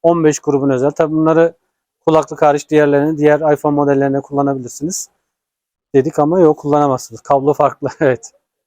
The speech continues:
Kabloyu kullanamazsınız. Ee, sadece şarj başlığını kullanabilirsiniz. Çünkü diğer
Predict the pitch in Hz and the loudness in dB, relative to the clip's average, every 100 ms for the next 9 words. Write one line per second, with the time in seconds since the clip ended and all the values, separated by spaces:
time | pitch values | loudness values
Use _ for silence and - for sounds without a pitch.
0 | _ _ 127 123 143 143 139 143 131 120 | _ _ -8 0 0 0 0 0 0 -4
1 | - 160 - - _ _ _ _ _ _ | -8 -12 -12 -20 _ _ _ _ _ _
2 | _ 127 127 123 127 175 147 151 190 165 | _ -6 -2 -2 0 0 0 0 -2 0
3 | 160 147 143 143 - 143 135 123 120 117 | 0 0 0 -2 -2 -4 -4 -4 -4 -8
4 | 117 - 185 - - _ _ _ _ _ | -10 -10 -10 -10 -16 _ _ _ _ _
5 | _ _ _ _ _ _ _ _ _ 147 | _ _ _ _ _ _ _ _ _ -4
6 | 139 139 147 147 139 | -2 2 2 2 -2